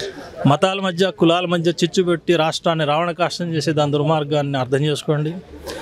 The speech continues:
అభివృద్ధి అంటున్నారు, అభివృద్ధి గుజరాత్లో ఏం జరిగిందో, దేశంలో ఏం జరిగిందో, రెండు కోట్ల ఉద్యోగాలు ఇస్తానన్న మోడీ ఎన్ని ఇచ్చాడో, ఎనభై లక్షల కోట్ల విదేశీ నల్లధనాన్ని, విదేశాల్లో దాచిన నల్లధనాన్ని తెచ్చి పదిహేను లక్షల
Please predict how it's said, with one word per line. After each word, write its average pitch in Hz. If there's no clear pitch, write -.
అభివృద్ధి 170
అంటున్నారు, 160
అభివృద్ధి 160
గుజరాత్లో 156
ఏం 156
జరిగిందో, 151
దేశంలో 151
ఏం 147
జరిగిందో, 143
రెండు 160
కోట్ల 165
ఉద్యోగాలు 170
ఇస్తానన్న 160
మోడీ 151
ఎన్ని 147
ఇచ్చాడో, 151
ఎనభై 170
లక్షల 165
కోట్ల 170
విదేశీ 180
నల్లధనాన్ని, 170
విదేశాల్లో 170
దాచిన 156
నల్లధనాన్ని 160
తెచ్చి 160
పదిహేను 151
లక్షల 160